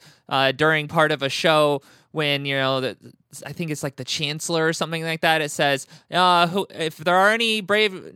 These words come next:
or knights that are not quite brave enough, they may hang up their hat now, which, you know, the part of the skit is that they're not supposed to. They're supposed to be like, "No, we're brave. We will stand and fight."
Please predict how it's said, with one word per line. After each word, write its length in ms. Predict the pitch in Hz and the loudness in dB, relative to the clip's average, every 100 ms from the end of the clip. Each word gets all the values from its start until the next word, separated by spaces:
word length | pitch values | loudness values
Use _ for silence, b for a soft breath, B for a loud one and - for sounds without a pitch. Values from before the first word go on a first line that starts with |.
| 98 143 _ | -20 -20 _
or 120 | 165 | -4
knights 320 | 160 202 190 - | 0 0 0 2
that 140 | 160 | 2
are 120 | 160 | 4
not 200 | 185 214 | 2 2
quite 240 | - 226 190 | 4 2 4
brave 280 | 233 220 | 4 4
enough, 320 | 180 156 147 - | 2 0 0 0
they 140 | 156 | -2
may 280 | 156 147 139 b b b | 0 -2 -4 b b b
hang 260 | - 214 233 | 0 2 2
up 160 | 240 - | -2 2
their 220 | 240 233 | 4 4
hat 320 | 240 240 196 | 4 2 2
now, 420 | 233 240 190 160 | 2 4 4 4
which, 300 | 165 160 - | 2 0 -2
you 80 | 165 | 0
know, 200 | 151 143 | 2 2
the 80 | 139 | 0
part 240 | 160 160 | 2 2
of 120 | 139 | 2
the 180 | 123 120 | 0 -2
skit 380 | 117 - 160 127 | -2 -2 0 0
is 160 | 131 123 | -2 -2
that 160 | 127 | 0
they're 100 | 131 | 0
not 280 | 131 131 123 | 2 2 2
supposed 480 | - 156 156 156 - | -2 0 2 2 0
to. 260 | 190 185 180 | 0 2 2
They're 120 | 135 | 0
supposed 200 | 139 135 | 0 -2
to 40 | |
be 60 | 131 | -4
like, 140 | 135 | -2
"No, 200 | 190 190 | 2 4
we're 160 | 175 196 | 4 2
brave. 480 | 160 226 208 180 156 | 4 4 6 2 0
We 260 | 170 170 | 0 0
will 160 | 160 156 | 0 -2
stand 400 | - 202 208 208 | 2 4 4 2
and 140 | 196 | -2
fight." 340 | 185 202 170 | 2 4 4